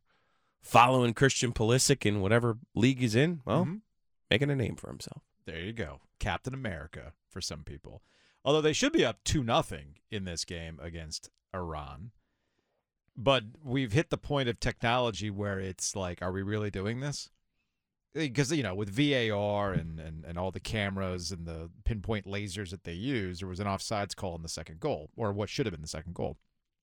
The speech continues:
Speaker 2: And I saw, like, the C G I breakdown of the offsides call, and it's like, I forgot who the, I forgot who the U S player was, but, like, his knee is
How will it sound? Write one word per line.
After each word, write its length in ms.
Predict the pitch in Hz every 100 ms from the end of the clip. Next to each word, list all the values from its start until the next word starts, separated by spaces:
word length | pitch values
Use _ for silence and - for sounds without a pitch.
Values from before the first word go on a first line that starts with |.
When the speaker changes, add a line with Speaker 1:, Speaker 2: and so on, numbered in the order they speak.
| _ _ _ _ -
Speaker 2:
And 80 | 131
I 100 | 123
saw, 380 | - 147 147 147
like, 420 | 123 107 101 - _ _ _ _ _ _ -
the 160 | 117 127
C 360 | - 147 143
G 320 | 127 139 135
I 180 | 113 113
breakdown 960 | 104 - 101 117 - 139 123 135 131 135 -
of 200 | 123 104
the 100 | 120
offsides 680 | 104 113 - 104 107 113
call, 280 | - 127 135
and 80 | 110
it's 120 | 107
like, 240 | 117 107 _ _ _ _ _ -
I 100 | 135
forgot 300 | 135 156 139
who 100 | 135
the, 180 | 110 98
I 60 |
forgot 240 | 107 117 110
who 80 |
the 80 | 98
U 160 | 87 85
S 100 | 82
player 240 | - 85
was, 220 | 85 85
but, 140 | 82 98
like, 100 | 90
his 180 | 120 87
knee 640 | 107 117 135 120 92 87 - _ _ _ _ _ _ _ -
is 500 | 120 110 98 - -